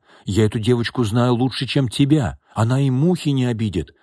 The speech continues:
Скажи лучше, почему тобой хозяева недовольны». «А мне откуда знать?» огрызнулась Лина. «Вот сама у них и спроси». «И спрошу». Тамара гневно прищурилась, затем развернулась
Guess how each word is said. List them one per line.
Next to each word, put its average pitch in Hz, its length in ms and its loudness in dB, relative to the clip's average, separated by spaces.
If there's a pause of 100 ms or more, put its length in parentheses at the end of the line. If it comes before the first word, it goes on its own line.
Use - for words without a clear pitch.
(140)
Скажи 117 380 0
лучше, 135 320 2
почему 139 360 -2
тобой 139 260 2
хозяева 139 540 2
недовольны». 104 800 0 (800)
«А 226 100 2
мне 202 240 4
откуда 104 360 0
знать?» 95 440 -4 (180)
огрызнулась 98 680 0
Лина. 98 320 0 (180)
«Вот 240 180 2
сама 269 260 2
у 302 80 2
них 247 180 2
и 123 60 4
спроси». 139 600 0 (520)
«И 107 120 0
спрошу». 127 960 -2 (640)
Тамара 127 400 2
гневно 110 500 0
прищурилась, 107 960 -2
затем 117 320 -4
развернулась 110 800 -2